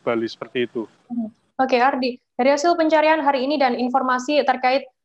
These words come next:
Speaker 2: penerjunan R O V dan juga sonar untuk mencari keberadaan kapal, seperti apa informasinya?
Speaker 1: Un-, eh, ini yang mungkin, eh, ada sedikit kerancuan di data sendiri. Untuk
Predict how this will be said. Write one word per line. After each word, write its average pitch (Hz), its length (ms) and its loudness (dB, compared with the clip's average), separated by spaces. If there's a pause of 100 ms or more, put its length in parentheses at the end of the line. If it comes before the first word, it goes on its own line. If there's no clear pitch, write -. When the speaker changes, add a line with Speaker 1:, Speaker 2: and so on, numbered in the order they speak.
(120)
Speaker 2:
penerjunan 254 580 0
R 247 220 0
O 262 100 2
V 262 220 -2
dan 240 240 2
juga 233 240 0
sonar 262 400 0
untuk 247 180 -2
mencari 247 300 -2
keberadaan 233 320 -2
kapal, 247 240 2
seperti 240 260 -4
apa 247 300 2
informasinya? 220 560 -4 (640)
Speaker 1:
Un-, 196 240 4 (240)
eh, 170 500 4 (220)
ini 208 220 -2
yang 190 260 -4
mungkin, 185 540 -4
eh, 151 440 2 (140)
ada 127 380 -4 (340)
sedikit 135 480 -4
kerancuan 147 880 -2 (160)
di 135 140 0
data 131 320 2
sendiri. 131 500 0
Untuk 165 480 0